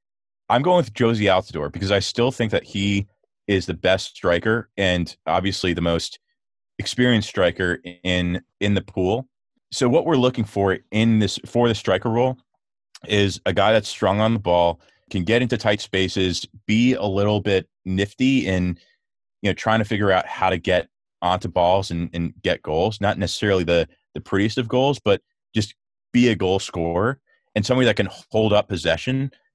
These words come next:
to allow for the wings to get forward and to, uh, potentially settle down the offense. And Jozy has been able to do this. The only problem being he's constantly injured. And so you can never really rely on him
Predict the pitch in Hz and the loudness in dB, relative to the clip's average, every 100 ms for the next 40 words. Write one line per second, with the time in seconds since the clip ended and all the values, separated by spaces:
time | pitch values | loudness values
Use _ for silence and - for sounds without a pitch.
0 | _ 104 98 92 - _ _ _ _ _ | _ 2 4 2 0 _ _ _ _ _
1 | _ 101 98 101 101 110 - 104 98 95 | _ -4 0 4 4 2 0 2 2 2
2 | 95 90 90 - 95 - - 90 90 90 | 0 0 -2 -2 -4 -4 -4 -2 0 0
3 | 87 - _ 87 87 85 82 - - 87 | -2 -8 _ -2 0 0 -2 -6 -4 -2
4 | 85 85 80 - _ _ _ - 90 78 | 0 0 -4 -10 _ _ _ -8 -6 -8
5 | 104 113 113 101 - 87 85 80 80 82 | -8 -2 0 -2 0 0 0 0 0 0
6 | 78 78 113 110 110 - _ _ _ 107 | 0 0 0 -2 -4 -14 _ _ _ -2
7 | 98 113 117 131 127 101 101 90 90 80 | -2 0 2 2 2 0 0 0 0 -2
8 | 82 90 104 - 98 107 104 92 104 101 | 0 0 -2 -4 -4 0 0 0 0 0
9 | 90 127 123 90 87 _ _ - 107 - | 0 0 0 0 -4 _ _ -6 -4 -4
10 | _ - - 117 110 92 98 87 85 76 | _ -16 -2 -2 -2 -4 -2 0 -2 -4
11 | - 95 87 101 90 - 90 90 95 101 | -4 -4 -2 -2 -2 -2 -2 0 0 0
12 | 95 92 90 85 _ _ 90 92 104 117 | 0 0 0 -2 _ _ -4 0 2 2
13 | 95 85 82 82 80 | 2 0 -2 -2 -6